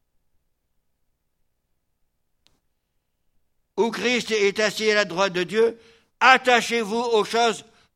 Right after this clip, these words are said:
d'en haut, et non à celles qui sont sur terre, car vous êtes morts, et votre vie est cachée avec Christ en Dieu. Quand Christ, votre vie, paraîtra,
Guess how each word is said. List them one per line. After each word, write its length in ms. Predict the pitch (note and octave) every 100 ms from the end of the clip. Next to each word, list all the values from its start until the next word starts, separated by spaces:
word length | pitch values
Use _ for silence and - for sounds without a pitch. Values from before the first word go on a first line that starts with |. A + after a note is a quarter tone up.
| _
d'en 440 | C3+ G#3 B3 B3
haut, 320 | B3 F#3+ - _ _ _ _ _ _ _ _ _ _ _ _
et 160 | F3+ G#3+
non 180 | A3+ A3
à 80 | G#3+
celles 260 | A3 G#3+
qui 140 | G3 F#3+
sont 220 | G3+ F#3
sur 260 | F#3 F3+
terre, 400 | A3+ A#3+ A#3+ A3 D#3+ _ _ _ _ _ _
car 160 | G3+ G#3+
vous 140 | F#3+
êtes 180 | G#3+ A3
morts, 500 | A3 A#3 G#3 D3+ - _ _ _ _
et 80 | E3
votre 320 | F#3 G#3 G#3+
vie 120 | G3
est 180 | G#3+ G#3
cachée 300 | G#3+ F#3+ G3+
avec 220 | G#3 G3+
Christ 280 | F3+ G3+ - -
en 180 | F#3+ F#3+
Dieu. 420 | F3+ A#3 A#3 A#3 _ _ -
Quand 160 | G3 G#3
Christ, 340 | - A3 F3+
votre 300 | F#3 G3+ G3
vie, 200 | G3 G3+
paraîtra, 720 | - G#3+ A3 - G3+ G#3 F3+